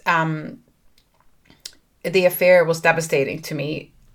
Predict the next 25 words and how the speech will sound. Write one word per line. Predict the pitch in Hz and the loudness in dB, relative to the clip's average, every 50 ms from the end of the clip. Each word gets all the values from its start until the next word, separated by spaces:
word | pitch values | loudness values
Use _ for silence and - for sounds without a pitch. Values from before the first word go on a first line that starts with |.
| - - - | -20 -14 -4
a | - 185 | -4 -2
lot | 185 190 190 208 214 | 2 4 6 6 6
of | 214 190 | 4 2
the | 185 170 | 0 -2
reason | 170 190 202 190 - 190 170 | -2 -2 -4 -4 -4 -6 -4
that | 165 160 | -2 -2
it | 156 156 160 196 | -2 -4 -2 -2
was | 240 294 311 277 | -2 -2 -2 -2
so | - 185 156 | -4 -2 -2
devastating | 160 156 156 156 160 - 160 156 160 | 0 0 -2 -2 -4 -4 -4 -4 -4
was | 170 175 | -6 -8
because, | - - - - 208 175 175 - | -8 -8 -8 -4 -4 -4 -4 -4
of | 214 214 | -8 -10
course, | - - 147 156 156 - | -4 -2 -2 -2 -2 -4
we'd | - 214 208 - | -8 -8 -8 -4
had | 208 202 208 185 | -4 -6 -4 -4
many | 170 165 165 160 170 170 | -6 -4 -4 -4 -4 -4
good | 160 165 160 160 | -4 -6 -6 -6
times, | - 165 160 156 160 160 160 - | -4 -4 -4 -4 -4 -4 -8 -8
many | 175 175 185 214 220 | -6 -6 -4 -4 -4
good | 214 180 170 | -6 -6 -4
memories, | 160 156 151 156 160 165 165 - | -4 -4 -2 -2 -4 -6 -6 -8
and | - 180 180 185 | -8 -8 -6 -4
I | - 170 202 247 277 269 | -2 -2 0 0 -2 -4
truly | - - - - 247 262 226 170 151 135 - - | -6 -10 -10 -8 -6 -4 -4 -4 -4 -6 -8 -10